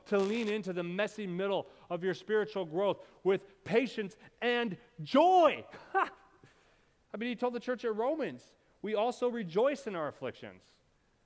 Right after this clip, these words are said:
Wh-, wh-, what? Paul's like, "We can rejoice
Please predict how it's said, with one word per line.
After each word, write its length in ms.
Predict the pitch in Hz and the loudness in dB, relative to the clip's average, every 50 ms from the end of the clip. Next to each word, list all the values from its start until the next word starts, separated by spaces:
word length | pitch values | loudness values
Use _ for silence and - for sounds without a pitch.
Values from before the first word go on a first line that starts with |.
| _ _ - | _ _ -10
Wh-, 60 | 214 214 | -8 -8
wh-, 380 | 202 196 214 214 202 196 208 | -8 -10 -12 -10 -8 -8 -6
what? 300 | 208 214 302 440 466 - - - _ _ _ _ _ _ _ _ _ _ _ _ _ | -4 -2 0 0 -2 -2 -4 -10 _ _ _ _ _ _ _ _ _ _ _ _ _
Paul's 200 | - 226 226 202 | 0 0 2 2
like, 140 | 226 214 180 | 2 0 2
"We 120 | 240 294 | 0 0
can 220 | - - 294 254 240 | 0 0 0 0 0
rejoice 640 | 247 214 165 139 151 208 247 302 320 285 196 - | 0 -2 -2 2 4 6 6 8 6 4 0 -4